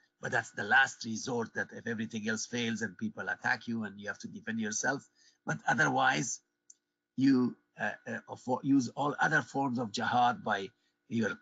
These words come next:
pen, by your hand, by your tongue, by, you know, all those other kind of intellectual jihads, uh, for the truth and against the disbelievers who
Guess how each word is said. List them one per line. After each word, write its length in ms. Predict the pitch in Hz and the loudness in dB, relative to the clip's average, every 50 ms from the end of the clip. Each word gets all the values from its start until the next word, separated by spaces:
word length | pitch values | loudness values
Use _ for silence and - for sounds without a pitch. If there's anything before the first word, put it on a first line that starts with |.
| _ _ _ | _ _ _
pen, 320 | - 143 143 131 123 113 | 2 2 2 2 2 0
by 120 | 107 113 101 | 0 0 0
your 220 | 104 98 95 90 | 0 -2 -2 -4
hand, 400 | 101 - 127 131 131 123 120 107 | 0 2 4 4 4 4 2 0
by 100 | 113 104 | 0 0
your 260 | 101 101 101 92 95 - - - - 101 110 - - | -2 -2 -4 -6 -6 -6 -8 -10 -10 -12 -12 -4 2
tongue, 320 | 143 139 139 131 127 120 110 | 2 2 2 2 -2 -2 -2
by, 160 | 113 104 101 98 92 _ _ _ _ _ _ - | -2 -2 -2 -4 -8 _ _ _ _ _ _ -8
you 80 | 143 | -6
know, 160 | 151 143 - - | -6 -6 -4 2
all 200 | 143 139 147 147 | 2 4 4 4
those 260 | 123 135 131 117 - - - | 4 2 0 -2 -2 0 0
other 280 | 139 120 131 117 107 - | 2 2 2 -2 -2 -4
kind 200 | - 123 123 113 | -4 -2 0 0
of 100 | 123 110 - _ | -2 -4 -4 _
intellectual 720 | - 117 107 - 117 104 127 139 - - - 127 123 120 113 - _ _ _ _ _ _ | -6 -6 -4 -6 -4 -2 -2 -2 -2 -2 0 0 0 0 -2 -4 _ _ _ _ _ _
jihads, 680 | 120 127 123 123 117 120 123 120 120 107 - - - - _ | -4 -2 0 2 2 2 2 2 0 -2 -4 -8 -10 -10 _
uh, 340 | 123 117 110 110 107 104 107 - - - 117 104 - _ _ | -4 -2 0 0 0 0 -2 -4 -6 -10 -10 -10 -10 _ _
for 140 | 127 120 | -6 -6
the 120 | 107 120 113 | -4 -4 -4
truth 400 | - - - 131 127 120 110 - | -4 -2 0 0 0 0 0 -2
and 180 | 113 104 107 - - | -2 -2 -4 -6 -8
against 440 | 127 101 90 120 120 110 107 - _ | -10 -6 -2 -2 -2 -2 -2 -4 _
the 280 | 123 117 117 110 107 - _ - 110 - _ _ | -2 0 0 0 -2 -2 _ -18 -20 -20 _ _
disbelievers 800 | 113 110 - - 117 113 120 113 107 120 113 107 - - - - | -10 -10 -6 -2 0 0 0 2 0 0 0 0 -2 -2 -4 -2
who 240 | - 117 113 107 | 0 2 2 2